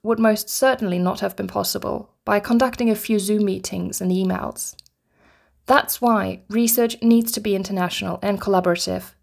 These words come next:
involving strategic face-to-face visits, meetings, and activities. I feel encouraged to have met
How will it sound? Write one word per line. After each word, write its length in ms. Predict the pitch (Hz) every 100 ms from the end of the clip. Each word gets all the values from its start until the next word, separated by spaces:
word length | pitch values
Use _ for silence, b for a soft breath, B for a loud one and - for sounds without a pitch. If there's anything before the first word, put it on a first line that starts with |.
| -
involving 440 | 202 208 202 202 202
strategic 760 | - 226 214 262 254 226 202
face-to-face 640 | - 196 185 196 196 180 185
visits, 480 | 175 185 185 - -
meetings, 440 | 202 190 196 185 185
and 120 | 185
activities. 680 | 180 185 185 190 180 - - b b b b b b b
I 60 | -
feel 320 | - 285 269
encouraged 880 | - 226 226 - 262 220 - - -
to 80 | 208
have 120 | 196
met 300 | 208 196